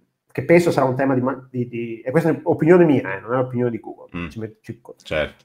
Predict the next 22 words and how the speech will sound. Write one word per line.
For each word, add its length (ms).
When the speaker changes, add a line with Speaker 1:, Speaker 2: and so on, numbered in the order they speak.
Speaker 1:
eh, 680
e 60
l'opinione 420
mia 1000
è 280
che 500
la, 520
mm, 360
sicurezza 440
informatica 720
sarà, 240
mm, 200
sempre 360
più 80
importante, 520
lo 180
è 40
già 120
molto, 560
lo 100
vediamo, 1000
Speaker 2:
Mm. 40